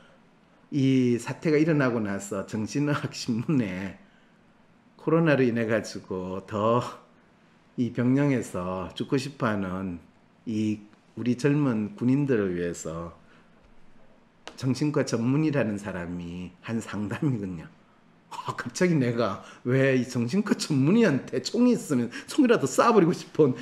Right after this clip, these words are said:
이런 느낌이 드는 건 저건 너무 망상적인 지금 정신병에 걸렸기 때문일까요? 왜 이렇게 답답해요? 대포가 더 효과가 좋겠죠.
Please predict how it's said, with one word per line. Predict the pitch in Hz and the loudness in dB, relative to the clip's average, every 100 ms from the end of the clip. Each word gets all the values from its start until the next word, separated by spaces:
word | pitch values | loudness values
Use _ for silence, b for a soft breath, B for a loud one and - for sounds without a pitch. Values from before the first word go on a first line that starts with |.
| B | B
이런 | 185 247 277 | 4 8 8
느낌이 | 202 - 160 | 6 4 4
드는 | 131 123 117 | 4 4 2
건 | 113 | 0
저건 | 110 123 196 - | -2 4 6 6
너무 | 147 143 175 196 156 151 B B B B _ _ _ _ - | 4 4 4 6 4 2 B B B B _ _ _ _ 0
망상적인 | 160 151 165 226 294 302 262 165 | 4 6 6 6 6 6 6 4
지금 | 151 127 123 - 123 123 139 127 B B B | 2 0 0 2 4 6 4 2 B B B
정신병에 | - 143 160 277 262 160 | 2 4 6 4 6 4
걸렸기 | 127 123 165 - - | 4 4 4 2 2
때문일까요? | 156 123 104 - 101 135 214 - _ - - 143 | 4 4 0 -2 -2 -2 -6 -14 _ -18 -6 2
왜 | 139 170 | 6 6
이렇게 | - | 4
답답해요? | - 170 - 254 - - 160 180 - - - b b b | 0 0 4 2 2 2 4 4 2 -14 -20 b b b
대포가 | - 175 - 294 | 4 6 6 4
더 | - 185 | 8 6
효과가 | 196 240 233 185 | 6 2 2 2
좋겠죠. | 143 127 - - 120 | 2 -2 -6 -6 -8